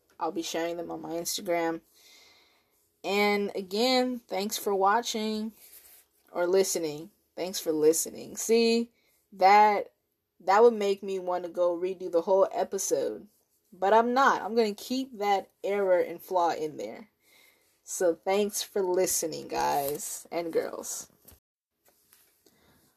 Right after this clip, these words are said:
Also, for those that are listening that know me personally, um,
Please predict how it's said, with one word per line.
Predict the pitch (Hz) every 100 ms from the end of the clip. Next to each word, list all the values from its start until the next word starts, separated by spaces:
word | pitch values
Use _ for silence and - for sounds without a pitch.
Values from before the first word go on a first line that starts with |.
| _
Also, | - 247 254 262 247 247
for | 233
those | 185 208 220 214 214 - - _
that | 180 185
are | 180
listening | 202 220 214 202 196 185
that | 165 160
know | 175
me | 175 165
personally, | - 254 247 240 226 226 226 226 - _ - _ _ _ -
um, | 175 180 180